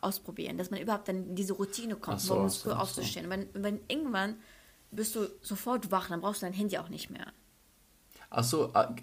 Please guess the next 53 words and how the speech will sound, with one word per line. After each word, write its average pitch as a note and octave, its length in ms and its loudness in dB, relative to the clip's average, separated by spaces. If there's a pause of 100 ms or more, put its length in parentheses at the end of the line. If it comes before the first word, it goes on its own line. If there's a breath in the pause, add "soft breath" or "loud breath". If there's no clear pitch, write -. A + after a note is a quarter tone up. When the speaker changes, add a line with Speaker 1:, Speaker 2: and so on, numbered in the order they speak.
Speaker 2:
weißt C3+ 400 0
du, C#3+ 60 0
was C3+ 80 0
ich C3 160 -2
mal E3 80 2
gemacht D#3 240 -2
habe? B2+ 100 2
Ich B2 60 2
habe B2+ 80 4
da B2+ 100 4
einfach B2 160 4
Musik B2 240 10
angemacht. F#2+ 500 2 (1300)
Speaker 1:
Ja, F#3+ 140 -8
bei F#3 120 -4
uns G3+ 140 -2
geht F#3+ 100 0
es F3 120 -4
ein F#3 60 -4
bisschen F#3+ 220 -6
schlecht, - 360 -6
Musik F#3 260 -12
anmachen - 400 -10
morgens. G3+ 480 -2 (220)
<laughs> E4 180 -4
Speaker 2:
Hey, G2 180 -4
mach G#2 140 0
da G#2+ 120 4
einfach G#2 120 2
deine G2+ 220 4
Tür C3 180 -4
zu. G2+ 240 -2 (1040 loud breath)
Speaker 1:
Jo, F#3+ 560 -6
also - 280 -6
Speaker 2:
Doch, C3 120 10
so B2+ 140 8
Musik C#3 300 10
anmachen D#3 300 6
und C3 260 6
manchmal C#3+ 320 4
ist C3+ 80 0
es B2 40 2
so, C3 120 4
ich B2+ 100 2
mache C3 140 4
Musik B2 320 8
an B2 160 2
und A#2 120 4
leg C3+ 140 6
mich C3 140 4
dann B2+ 100 8
wieder A2+ 140 10
hin D#3+ 320 4